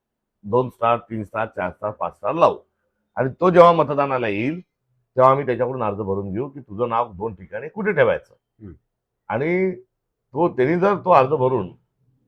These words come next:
Speaker 1: अ, दिला तर आम्ही त्याला मतदान करू देऊ, अन्यथा आम्ही त्याला मतदान करू देणार नाही.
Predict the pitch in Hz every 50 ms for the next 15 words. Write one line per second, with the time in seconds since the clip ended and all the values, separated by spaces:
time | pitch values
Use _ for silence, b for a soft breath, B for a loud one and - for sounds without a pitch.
0 | _ _ _ _ _ - 101 101 90 85 101 113 127 147 156 170 175 156 - -
1 | 156 147 131 127 135 120 123 120 113 98 92 82 85 92 101 98 87 - 85 85
2 | 85 101 135 143 - 73 95 107 107 101 117 107 101 95 95 95 98 90 80 76
3 | 80 78 92 107 117 - - 82 87 78 78 80 101 117 - 160 143 110